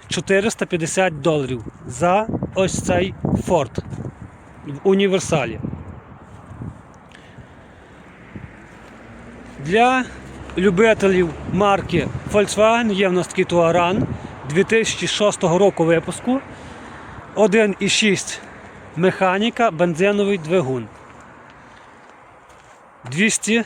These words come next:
сорок вісім тисяч кілометрів пробігу. Шість тисяч двісті доларів за ось цей п'ятимісний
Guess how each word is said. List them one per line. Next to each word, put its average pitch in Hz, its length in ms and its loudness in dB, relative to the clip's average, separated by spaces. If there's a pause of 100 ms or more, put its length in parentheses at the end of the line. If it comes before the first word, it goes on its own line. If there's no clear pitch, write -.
сорок 202 440 2
вісім 180 220 0
тисяч 165 300 -2
кілометрів 165 480 -2
пробігу. 196 640 0 (1300)
Шість - 340 -2
тисяч 240 440 0
двісті 180 500 -2
доларів 147 420 0
за 170 340 0 (480)
ось 185 180 2
цей 196 380 0
п'ятимісний 202 920 2